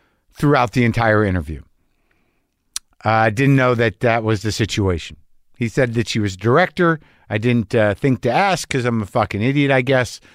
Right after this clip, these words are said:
But, uh, yeah, his girl, I don't know if it's his girlfriend or his wife.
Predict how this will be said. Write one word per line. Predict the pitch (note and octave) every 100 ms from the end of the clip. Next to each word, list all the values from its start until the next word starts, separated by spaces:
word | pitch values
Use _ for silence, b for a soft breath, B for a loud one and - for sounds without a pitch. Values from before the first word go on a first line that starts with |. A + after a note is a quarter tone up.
| b b b b
But, | A2 C3 B2 C3+
uh, | B2+ B2 B2
yeah, | C3 A2+ - _ _ _ _ _ _
his | A#2+ A2+
girl, | D3 D3+
I | C#3+
don't | E3+
know | E3+
if | C#3
it's | C#3 -
his | G#2
girlfriend | C#3 E3 D#3+ E3+ D3+ C#3+
or |
his | A#2+ G2+
wife. | G#2+ B2+ G#2+